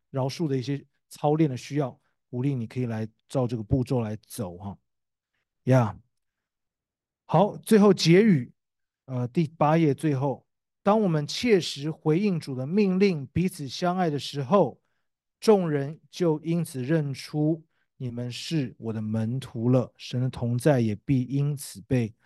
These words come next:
释放出来。”那今天的，呃，第五堂课，这个守主日，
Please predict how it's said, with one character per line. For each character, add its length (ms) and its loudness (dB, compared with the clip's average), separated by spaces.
释 380 -2
放 240 0
出 240 -4
来。” 260 -2
那 140 4
今 200 6
天 140 10
的， 460 6
呃， 140 -6
第 100 2
五 140 4
堂 180 2
课， 340 2
这 120 -10
个 480 -8
守 320 2
主 240 2
日， 340 6